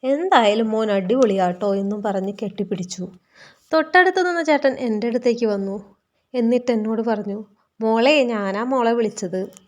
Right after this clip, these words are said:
മോൻ റോട്ടിലൂടെ ആകെ വിഷമിച്ച് നടക്കണ കണ്ടപ്പോൾ, "എന്തേ മോൻ ഇങ്ങനെ നടക്കുന്നതെന്ന്?" ഞാൻ ചോദിച്ചു. "അപ്പൊ എൻ്റെ അമ്മേനെ കാണാനില്ലാന്ന് അവൻ പറഞ്ഞു."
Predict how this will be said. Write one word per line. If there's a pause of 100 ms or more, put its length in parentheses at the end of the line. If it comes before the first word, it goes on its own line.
(1080)
മോൻ
റോട്ടിലൂടെ
ആകെ
വിഷമിച്ച്
നടക്കണ
കണ്ടപ്പോൾ, (100)
"എന്തേ
മോൻ
ഇങ്ങനെ
നടക്കുന്നതെന്ന്?"
ഞാൻ
ചോദിച്ചു. (920)
"അപ്പൊ
എൻ്റെ
അമ്മേനെ
കാണാനില്ലാന്ന്
അവൻ
പറഞ്ഞു."